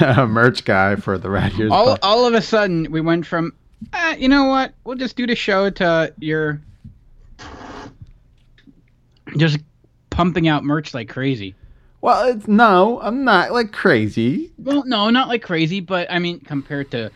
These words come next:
Speaker 2: well, it's 'cause you came up with the idea for the logo. You had it made, and it's absolutely awesome, and you gotta take advantage of that.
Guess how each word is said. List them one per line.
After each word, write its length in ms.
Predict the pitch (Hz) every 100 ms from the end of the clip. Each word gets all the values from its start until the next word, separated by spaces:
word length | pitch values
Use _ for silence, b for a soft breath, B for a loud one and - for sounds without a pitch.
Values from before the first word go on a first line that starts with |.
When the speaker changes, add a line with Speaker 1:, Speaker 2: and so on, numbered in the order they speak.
| B B
Speaker 2:
well, 200 | 240 233
it's 120 | 233
'cause 320 | - 254 220 202
you 180 | 175 180
came 260 | - 143
up 100 | 147
with 140 | 165 185
the 120 | 208
idea 380 | 214 160 120 127
for 300 | - 117 113
the 400 | 117 127 123 -
logo. 500 | - 107 101 98 110
You 140 | 131 107
had 220 | 120 131
it 60 |
made, 340 | 135 113 117 127
and 240 | - 117
it's 160 | 127 127
absolutely 560 | 101 113 - 123 123 123
awesome, 540 | - 104 104 135 143 151
and 180 | 160 156
you 60 | 160
gotta 160 | 165
take 180 | 165 175
advantage 380 | 170 190 202 147
of 80 | 113
that. 220 | 95